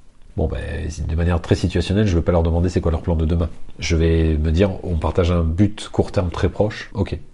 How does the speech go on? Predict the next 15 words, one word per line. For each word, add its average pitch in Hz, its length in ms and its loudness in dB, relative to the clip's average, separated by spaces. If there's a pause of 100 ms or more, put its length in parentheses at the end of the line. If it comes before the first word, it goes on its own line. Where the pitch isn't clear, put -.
(120)
Mettons-nous 87 260 -4
ensemble. 80 240 -6 (420)
Après, 107 220 4
si 110 200 2
la 92 100 4
situation 87 400 0
commence 85 260 0
à 82 60 0
tourner 85 280 -2
un 80 60 0
peu, 87 160 -2
euh, 71 280 -2 (140)
de 90 80 -4
manière 78 220 -2
positive, 85 600 2